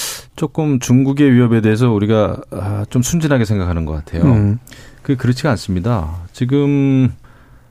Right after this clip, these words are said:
Speaker 1: 어, 제가 조금만 말씀드리면은 지난번에 이제 낸시 펠로시 미 하원 의장 등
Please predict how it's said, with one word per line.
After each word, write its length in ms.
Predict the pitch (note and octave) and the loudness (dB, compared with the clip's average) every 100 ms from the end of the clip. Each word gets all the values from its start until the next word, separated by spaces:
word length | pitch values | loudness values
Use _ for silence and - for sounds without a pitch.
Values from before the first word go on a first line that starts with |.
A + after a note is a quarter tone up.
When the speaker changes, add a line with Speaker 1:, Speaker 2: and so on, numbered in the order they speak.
| - _ | -20 _
Speaker 1:
어, 380 | - A2 G#2+ G#2 | -2 0 2 0
제가 160 | G2 C3 | 0 -2
조금만 360 | B2+ - F3+ D#3+ | -4 -4 -2 2
말씀드리면은 1000 | B2+ C#3 B2+ A2 A2 G#2+ G#2+ C3 A2 G2+ - | 0 2 2 2 2 2 2 0 0 -4 -14
지난번에 1400 | - A#2 B2+ B2+ B2 A#2 A2+ G#2+ G2+ - B2+ A#2+ A2 B2+ | -6 0 2 4 4 4 2 0 -2 -6 -8 -2 0 2
이제 340 | A#2 G#2+ A2+ G2 - - - | 0 2 0 -2 -8 -20 -6
낸시 380 | G#2 F#2+ A#2 A#2+ | 0 2 2 2
펠로시 760 | - C3+ C3 A#2+ - A#2+ A#2 G#2 | 0 2 2 0 0 0 2 0
미 240 | G2+ G#2+ | 0 2
하원 380 | G2+ A2+ A#2 A2+ | 2 0 2 2
의장 480 | G2+ G2 G#2 G2+ F2 | 2 0 0 0 0
등 300 | - G#2 D#2 | 2 0 0